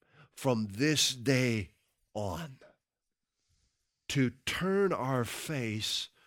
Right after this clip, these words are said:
towards him, to leave the past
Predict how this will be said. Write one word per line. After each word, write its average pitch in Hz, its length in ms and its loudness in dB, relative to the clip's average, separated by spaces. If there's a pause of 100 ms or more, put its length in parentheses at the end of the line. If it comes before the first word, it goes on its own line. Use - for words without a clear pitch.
(460)
towards 123 440 -2
him, 110 420 -6 (960)
to 147 220 6 (220)
leave 135 640 2 (340)
the 127 140 0
past 107 800 -2